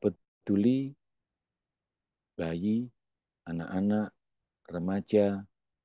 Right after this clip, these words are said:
dewasa, orang tua, sepuh. Tidak peduli orang yang sehat,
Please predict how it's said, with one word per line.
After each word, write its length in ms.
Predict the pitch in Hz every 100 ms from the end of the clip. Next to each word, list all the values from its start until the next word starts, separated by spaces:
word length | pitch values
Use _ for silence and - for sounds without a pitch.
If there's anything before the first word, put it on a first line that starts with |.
| -
dewasa, 800 | 85 85 101 101 - 95 98 101 _ _ -
orang 320 | 107 135 139
tua, 320 | - 90 78 - _ _ _ _
sepuh. 560 | - - - - 110 107 - _ _ _ _ _ _ _ _ _ _ _ _ _ _ _ _ _
Tidak 240 | - 110 98
peduli 720 | 107 - 107 113 135 139 147 _ -
orang 320 | 95 90 90
yang 160 | 85
sehat, 480 | 80 98 92 - 110